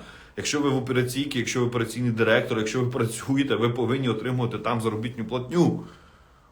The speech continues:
І тоді бізнес заграє іншими красками. Ви побачите, що ваш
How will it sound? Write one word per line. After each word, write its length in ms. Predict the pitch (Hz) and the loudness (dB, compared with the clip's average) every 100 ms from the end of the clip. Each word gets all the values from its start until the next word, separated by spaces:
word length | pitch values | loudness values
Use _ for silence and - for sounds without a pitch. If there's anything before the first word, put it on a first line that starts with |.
| _ _ | _ _
І 100 | 156 | 0
тоді 320 | 131 120 107 110 | 2 2 0 -2
бізнес 460 | 113 117 107 113 | 0 -2 0 -2
заграє 480 | 110 117 123 113 110 | 0 4 6 6 4
іншими 360 | 110 92 107 117 | 0 -2 -4 -4
красками. 560 | 175 160 107 92 92 | 0 0 0 -4 -4
Ви 100 | 101 | -4
побачите, 500 | 87 95 101 101 - | -4 0 0 0 -2
що 180 | 113 110 | -4 0
ваш 160 | 104 | 0